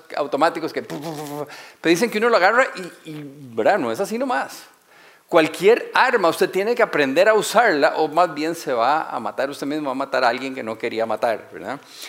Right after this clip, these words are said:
La espada del cristiano igual tenemos que adiestrarnos.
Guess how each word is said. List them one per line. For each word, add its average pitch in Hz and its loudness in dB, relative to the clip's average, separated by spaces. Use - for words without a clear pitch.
La 123 -4
espada 170 4
del 202 2
cristiano 151 -2
igual 135 0
tenemos 127 -6
que 131 0
adiestrarnos. 117 -2